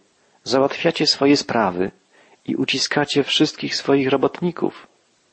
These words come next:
Oto gdy pościcie, kłócicie się i spieracie i bezlitośnie uderzacie pięścią.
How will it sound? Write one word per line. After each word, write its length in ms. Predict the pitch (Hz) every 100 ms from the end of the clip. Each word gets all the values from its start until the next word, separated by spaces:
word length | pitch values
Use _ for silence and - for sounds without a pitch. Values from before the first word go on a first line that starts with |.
| _ _ _ _ -
Oto 300 | 104 - 101
gdy 200 | 95 104
pościcie, 600 | 104 - 127 117 127 123 - - _ _
kłócicie 580 | - 110 - 202 - 98
się 320 | - 92 90 - - -
i 180 | - 127
spieracie 720 | 120 - 135 175 170 - 98 120 _ _ _ _ -
i 100 | 127
bezlitośnie 800 | 139 135 135 143 143 - 147 135
uderzacie 600 | 135 135 120 135 - 135
pięścią. 720 | 170 156 123 - 170 165